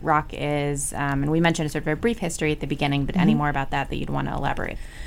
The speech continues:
Speaker 2: Yeah, I mean, Girls Rock is a, a music empowerment program for women, girls, gender nonconforming, and trans youth. Um, we run mostly, like you were saying, um, week-long rock and roll camps for,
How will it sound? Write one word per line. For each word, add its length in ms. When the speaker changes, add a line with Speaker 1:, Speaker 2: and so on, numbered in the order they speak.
Speaker 2:
Yeah, 280
I 80
mean, 280
Girls 200
Rock 180
is 140
a, 360
a 240
music 300
empowerment 400
program 440
for 140
women, 320
girls, 500
gender 260
nonconforming, 560
and 120
trans 280
youth. 440
Um, 300
we 240
run 260
mostly, 540
like 220
you 80
were 40
saying, 540
um, 340
week-long 440
rock 160
and 100
roll 160
camps 600
for, 640